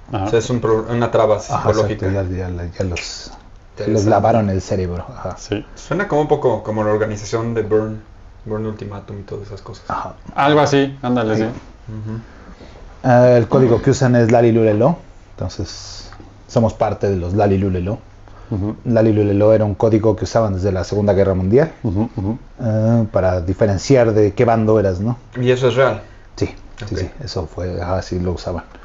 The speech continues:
Speaker 3: Ah, ¿cómo son las vocales en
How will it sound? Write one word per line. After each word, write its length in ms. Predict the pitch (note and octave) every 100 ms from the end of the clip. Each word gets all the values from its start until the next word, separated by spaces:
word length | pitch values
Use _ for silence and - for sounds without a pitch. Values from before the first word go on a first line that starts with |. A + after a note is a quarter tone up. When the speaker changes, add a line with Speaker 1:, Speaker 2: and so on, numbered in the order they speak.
| - - - - - - -
Speaker 3:
Ah, 1000 | A#2 A#2+ B2 B2 C3 C3 C3+ C3 C3+ B2+
¿cómo 140 | C#3+ A#2+
son 280 | C#3+ C3 A#2+
las 420 | G#2+ G2 - - G#2+
vocales 460 | G2+ - B2 A#2+ -
en 120 | G2+